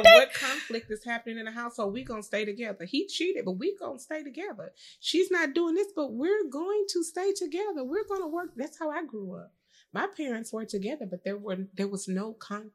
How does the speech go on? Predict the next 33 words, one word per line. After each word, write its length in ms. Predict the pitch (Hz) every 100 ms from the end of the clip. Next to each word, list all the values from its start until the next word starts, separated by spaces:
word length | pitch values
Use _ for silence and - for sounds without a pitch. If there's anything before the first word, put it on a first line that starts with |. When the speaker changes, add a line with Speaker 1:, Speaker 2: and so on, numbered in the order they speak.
| -
Speaker 1:
type 180 | 202 185
of 120 | -
conflict 560 | - 208 208 202 185 -
resolution. 680 | 190 190 160 202 226 - 185 _ _ _ -
I 80 |
mean, 340 | 202 180 170 160
none. 800 | 147 151 147 156 208 190 - 156 - - - -
And 420 | 185 180 170 165 - _ _ _ _ _
it 280 | 208 196 -
taught 440 | - 233 269 -
me 340 | 196 190 185 - _ _ _
what 280 | 151 196 185
I 100 | 170
wanted 380 | 151 165 226 269
in 100 | 277
a 40 |
relationship, 720 | 277 277 285 302 285 294 294 -
but 80 | 185
it 180 | - -
also 380 | 214 262 233 233
taught 360 | - 208 -
me 220 | 196 185 - _ -
what 160 | 175 165
I 220 | 160 156 _ _
did 240 | 208 220 180
not 260 | 151 -
want 220 | 190 139 117 -
and 240 | 160 151
what 200 | 165 151
I 160 | 160 151 127
will 240 | 165 202 185
not 240 | 165 143
accept. 460 | - - 151 139